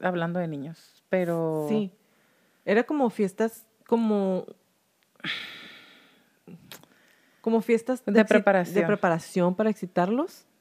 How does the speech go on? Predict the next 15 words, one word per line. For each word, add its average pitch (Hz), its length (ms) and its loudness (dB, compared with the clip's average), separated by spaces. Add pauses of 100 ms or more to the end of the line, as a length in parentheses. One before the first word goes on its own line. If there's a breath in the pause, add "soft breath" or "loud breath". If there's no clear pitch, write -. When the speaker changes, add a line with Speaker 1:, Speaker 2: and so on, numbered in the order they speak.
(100)
Speaker 1:
Sí. - 320 -18
Speaker 2:
Entre 175 320 0
ellos 208 280 0
se - 240 -10
bajaban 165 280 -6
el 180 100 -4
pantalón. 170 460 -6 (1080 soft breath)
Y 240 220 2
Pitson 294 360 -2
dice 269 220 0
que 269 100 2
les 254 120 4
proponía 190 540 0
con 208 120 -2
frecuencia, 180 720 -2